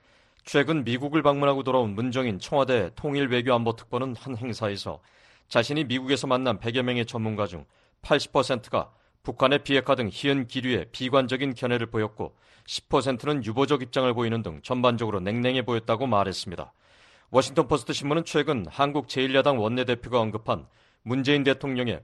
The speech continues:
북한 수석 대변인 논란 등을 지적하며 이런 공격은 국내 정적뿐 아니라 미국과 유엔에서도 나오고 있다고 지적했습니다. 북한 정부도 문재인 정부에 대한 태도가 달라지고 있습니다.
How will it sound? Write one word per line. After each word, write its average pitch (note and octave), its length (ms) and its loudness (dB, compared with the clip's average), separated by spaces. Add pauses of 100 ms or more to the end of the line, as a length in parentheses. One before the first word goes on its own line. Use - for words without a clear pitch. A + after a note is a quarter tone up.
북한 A#2+ 300 -2
수석 C#3+ 380 -4
대변인 C3+ 360 0
논란 A#2+ 280 2
등을 A#2+ 180 -2
지적하며 G#2+ 540 -6 (480)
이런 C#3+ 260 4
공격은 C3 560 0 (260)
국내 C#3 300 2
정적뿐 C3 560 0
아니라 A2+ 480 0
미국과 C3 580 2
유엔에서도 C3 600 0
나오고 A2+ 320 2
있다고 G2 260 -6
지적했습니다. E2+ 720 -14 (680)
북한 D3+ 240 4
정부도 D3 580 2
문재인 C#3+ 380 0
정부에 C#3 300 2
대한 C#3 200 2
태도가 B2+ 320 0
달라지고 A#2 480 -2
있습니다. G2+ 480 -8